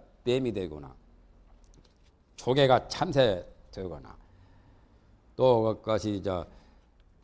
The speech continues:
사람이 죽어서 천상에 부모 없이 태어나는 거, 그런 것도 다 화생이고, 지옥에도 부모 없이 그냥 막바로 태어나는 게 화생이라요.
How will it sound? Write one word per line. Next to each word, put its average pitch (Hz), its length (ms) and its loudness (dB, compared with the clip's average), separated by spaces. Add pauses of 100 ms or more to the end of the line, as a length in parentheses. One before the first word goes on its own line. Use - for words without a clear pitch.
(120)
사람이 135 500 6 (520)
죽어서 127 480 2 (480)
천상에 143 560 2 (280)
부모 135 340 2
없이 123 260 0
태어나는 123 400 0
거, 73 200 -12 (140)
그런 123 200 -8
것도 113 200 -8
다 90 220 -8 (100)
화생이고, 95 540 -2 (300)
지옥에도 147 680 2
부모 147 340 0
없이 131 220 0
그냥 120 320 -4 (300)
막바로 120 420 0
태어나는 135 380 -2
게 101 180 -8 (460)
화생이라요. 113 520 -8